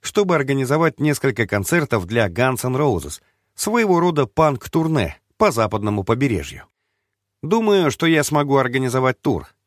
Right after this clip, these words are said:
сказал я. "Да, денег немного, зато сыграем на новых сценах".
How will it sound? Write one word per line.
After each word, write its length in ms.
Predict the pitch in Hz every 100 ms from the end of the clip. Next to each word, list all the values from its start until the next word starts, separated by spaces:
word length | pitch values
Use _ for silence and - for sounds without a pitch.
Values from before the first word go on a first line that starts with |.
| _ _ _
сказал 420 | - 110 90 90
я. 180 | 76 - _ _ _ _ -
"Да, 300 | 123 135 101
денег 380 | 95 190 160 -
немного, 640 | 117 107 151 202 160 127
зато 340 | 87 101 190 185
сыграем 480 | 135 117 156 151
на 80 | 107
новых 320 | 101 139 107
сценах". 480 | - - 90 80 85